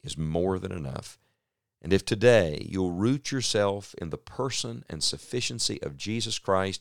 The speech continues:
you will find in him everything you need for this life and for eternity.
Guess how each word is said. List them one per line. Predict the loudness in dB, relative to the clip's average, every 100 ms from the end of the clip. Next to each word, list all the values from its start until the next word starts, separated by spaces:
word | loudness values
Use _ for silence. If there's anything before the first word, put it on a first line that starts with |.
| -12 -12
you | 0 2
will | 2
find | 2 0 0 0
in | -4
him | -4 -4 -4 0
everything | 0 0 -2 -2 -2
you | -2
need | -2 -4 -2
for | -2
this | 0 0 2
life | 2 0 -2 -6 -20 -10
and | -10 -2
for | 0 0
eternity. | 0 -4 -4 -6 -8 -8 -8